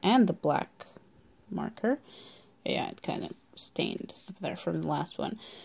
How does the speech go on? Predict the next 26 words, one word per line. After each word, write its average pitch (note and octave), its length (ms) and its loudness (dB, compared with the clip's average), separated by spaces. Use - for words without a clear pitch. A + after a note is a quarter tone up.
But E3+ 440 12
I F3+ 80 12
will F3+ 100 12
be F#3 380 10
continuing F#3+ 520 10
this D#3 260 4
one A#3 160 8
while A3+ 140 10
I'm A3+ 120 8
listening A#3+ 540 2
to B3 460 8
Hamlet, A3+ 420 4
because E3+ 240 4
it's D#3 120 0
very D#3 160 6
relaxing E3+ 500 4
to D#3+ 80 0
just - 340 -2
doodle A#2+ 420 0
while - 400 0
you F3+ 140 6
listen D#3 340 4
to D#3+ 120 2
an D#3 60 6
audiobook, E3+ 520 8
which - 340 -2